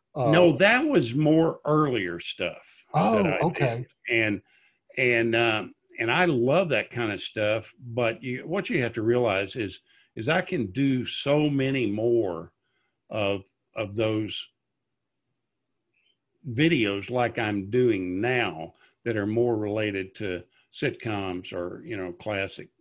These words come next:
Speaker 2: television or movies, uh, than I can of those, because those require me to go someplace.
Speaker 1: Right.
Speaker 2: And, and I, I normally will, would travel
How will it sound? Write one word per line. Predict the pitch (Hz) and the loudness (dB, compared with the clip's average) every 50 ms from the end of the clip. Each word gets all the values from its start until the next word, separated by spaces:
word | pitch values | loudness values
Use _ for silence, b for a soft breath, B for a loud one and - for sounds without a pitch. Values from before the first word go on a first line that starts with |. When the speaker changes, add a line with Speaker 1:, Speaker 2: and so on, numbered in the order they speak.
| _ _ _ - | _ _ _ -6
Speaker 2:
television | 120 120 110 101 90 90 92 95 - - - - 107 110 _ _ _ _ _ _ _ _ _ | -4 -4 -4 -4 -6 -8 -10 -12 -12 -12 -14 -14 -14 -16 _ _ _ _ _ _ _ _ _
or | - - 110 98 | -10 -8 -6 -4
movies, | 98 107 104 101 98 92 95 90 92 92 - - - - _ _ _ _ _ _ _ _ _ - | -2 -2 0 0 -2 -2 -6 -8 -10 -12 -16 -20 -20 -20 _ _ _ _ _ _ _ _ _ -8
uh, | 104 101 98 98 107 - | -6 -4 -4 -4 -6 -4
than | 117 127 135 135 127 | -2 0 2 4 4
I | 120 117 | 2 2
can | 117 - - 131 127 117 107 | 0 -2 0 2 2 2 2
of | 101 92 90 107 | 0 -2 0 2
those, | 135 143 131 101 85 82 - - - - - | 2 2 2 2 -2 -6 -12 -14 -14 -12 -10
because | - 113 - 135 135 123 113 117 | -10 -6 -2 -2 -2 -2 0 2
those | 156 165 185 185 139 127 | 4 6 6 6 4 2
require | 127 113 107 - - 156 139 135 131 127 | 0 -2 -2 -4 -4 0 0 2 2 2
me | 120 113 107 | 2 0 -2
to | 101 - 104 92 | -2 -4 -8 -10
go | 90 92 113 117 123 120 | -4 0 2 2 2 2
someplace. | - - - 92 80 80 - 85 87 85 73 - - - - - _ _ _ _ _ _ _ - | 0 -2 -6 -8 -8 -8 -6 -8 -8 -8 -8 -12 -18 -20 -20 -20 _ _ _ _ _ _ _ -2
Speaker 1:
Right. | 107 104 98 92 90 - - 110 110 110 | 0 0 0 0 -2 -4 -4 -2 0 0
Speaker 2:
And, | 110 107 98 - - _ _ | 0 0 -2 -4 -8 _ _
and | - 127 117 113 110 110 110 92 85 - - _ _ _ - | 0 2 4 4 4 2 -2 -4 -8 -12 -16 _ _ _ -2
I, | 127 135 143 147 135 - 98 - _ _ - | 2 2 2 2 0 -2 -6 -12 _ _ -4
I | 143 147 143 | -2 0 2
normally | 131 127 135 151 170 180 175 170 151 127 117 113 107 107 104 95 - _ _ _ _ _ _ _ _ - | 4 4 6 6 6 6 6 6 4 4 4 2 2 0 -2 -6 -10 _ _ _ _ _ _ _ _ -6
will, | - 120 120 113 110 107 110 - - _ | -2 0 2 2 0 -2 -4 -8 -12 _
would | - 131 123 120 107 98 92 - | -4 0 2 2 2 0 -4 -12
travel | - - - 127 135 151 160 160 156 113 92 85 85 85 85 - - | -12 -4 -2 2 2 2 2 2 0 0 -2 -2 -2 -6 -8 -10 -14